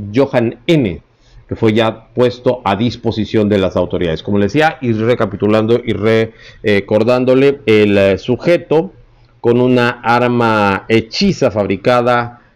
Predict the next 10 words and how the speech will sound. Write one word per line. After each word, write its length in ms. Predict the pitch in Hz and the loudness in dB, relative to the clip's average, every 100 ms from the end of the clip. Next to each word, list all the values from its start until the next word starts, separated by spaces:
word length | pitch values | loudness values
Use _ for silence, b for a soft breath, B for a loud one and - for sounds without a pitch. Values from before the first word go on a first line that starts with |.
| _ - | _ -4
con, 600 | 104 101 98 95 92 - _ - | 0 2 0 0 -4 -8 _ -10
aparentemente, 800 | 95 104 110 101 95 87 85 | -4 -2 -2 -2 -2 -2 -2
dicen 180 | 92 98 | -4 -2
las 100 | 90 | -2
autoridades, 640 | 95 92 120 123 127 127 | -2 0 2 2 0 -4
con 200 | - 98 | -6 -2
una 140 | 101 107 | 0 2
engrapadora 920 | 101 92 80 85 95 127 120 123 123 | 0 0 -2 -2 2 2 2 0 -4
y 360 | 110 104 101 90 - - _ - | -4 0 0 -4 -12 -20 _ -4
de 800 | 101 101 95 95 90 87 85 | 2 4 4 2 2 0 -2